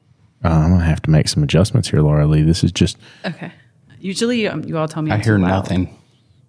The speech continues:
Speaker 2: Well, you're deaf.
Speaker 1: Huh?
Speaker 2: <laughs>
Speaker 3: Stop it.
Speaker 1: Did you say something?
Speaker 2: <laughs>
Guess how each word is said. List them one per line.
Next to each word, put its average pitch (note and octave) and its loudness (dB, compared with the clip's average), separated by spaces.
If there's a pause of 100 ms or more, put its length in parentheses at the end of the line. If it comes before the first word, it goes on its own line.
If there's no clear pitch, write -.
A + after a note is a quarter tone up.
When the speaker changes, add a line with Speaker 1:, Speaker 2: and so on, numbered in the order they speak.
(260)
Speaker 2:
Well, E3 2
you're F3+ 2
deaf. C#3 -4 (380)
Speaker 1:
Huh? G#2+ 0 (280)
Speaker 2:
<laughs> E4 0 (420)
Speaker 3:
Stop - -14
it. - -20 (280)
Speaker 1:
Did G2 2
you A#2 4
say B2 4
something? D#3+ 0
Speaker 2:
<laughs> - -8